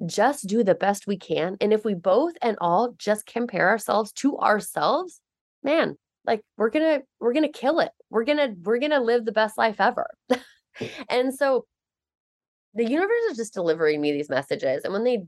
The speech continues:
when it does, I have to share them with you. And so that's it. I just want you to remember, my friends, that compare and despair, it just doesn't do us any good.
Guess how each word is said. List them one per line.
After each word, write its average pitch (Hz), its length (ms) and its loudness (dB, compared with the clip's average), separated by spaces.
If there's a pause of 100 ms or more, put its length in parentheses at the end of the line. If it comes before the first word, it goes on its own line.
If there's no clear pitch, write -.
(140)
when 196 160 0
it 180 180 -2
does, 208 540 0
I 175 40 -6
have 170 260 -4
to 160 80 -14
share 139 200 -4
them - 160 -6
with 98 160 -8
you. - 320 -2 (640)
And 240 160 -2
so 294 100 2
that's 330 360 0
it. 311 400 2
I 240 100 2
just 359 160 -4
want 466 140 2
you 381 60 -2
to 320 80 0
remember, 233 360 0
my 202 140 0
friends, 170 420 -2
that 165 280 0 (180)
compare 330 580 0
and 403 100 0
despair, 180 580 0
it 196 120 -4
just - 160 -20
doesn't 185 320 -2
do 180 140 0
us 165 160 -2
any 139 240 -2
good. - 340 -8